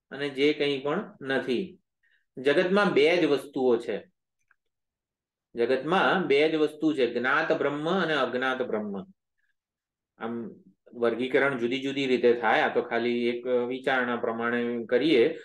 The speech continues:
જ્ઞાત બ્રહ્મ એટલે શું? જીવ રૂપે જે અહમ, અહમ રૂપે, હું, હું રૂપે ચૈતન્ય સ્ફુરી રહ્યું છે,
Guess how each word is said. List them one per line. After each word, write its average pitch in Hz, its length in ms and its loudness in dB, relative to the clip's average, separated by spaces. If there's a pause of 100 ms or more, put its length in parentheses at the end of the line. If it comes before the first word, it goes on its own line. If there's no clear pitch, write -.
(180)
જ્ઞાત 131 440 2
બ્રહ્મ 160 460 0
એટલે 175 300 -2
શું? 185 360 -2
જીવ 170 340 2
રૂપે 160 600 2 (320)
જે 135 160 0
અહમ, 143 400 -4
અહમ 143 300 -4
રૂપે, 147 260 2
હું, 135 320 -2
હું 143 200 -6
રૂપે 143 260 -2
ચૈતન્ય 147 540 -4
સ્ફુરી 147 380 0
રહ્યું 131 320 0
છે, 113 300 -6